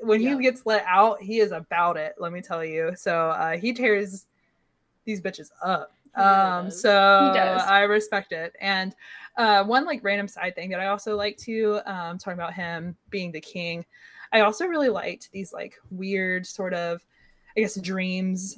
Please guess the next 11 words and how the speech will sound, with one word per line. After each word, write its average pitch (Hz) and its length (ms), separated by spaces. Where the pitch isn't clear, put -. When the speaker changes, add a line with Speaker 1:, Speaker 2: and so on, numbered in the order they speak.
Speaker 1:
um, 170 480
visions 185 520
almost 185 400
that 190 140
Elspeth 180 440
has, 175 500
where 165 280
she 190 200
kind 185 200
of, 170 100
like, - 300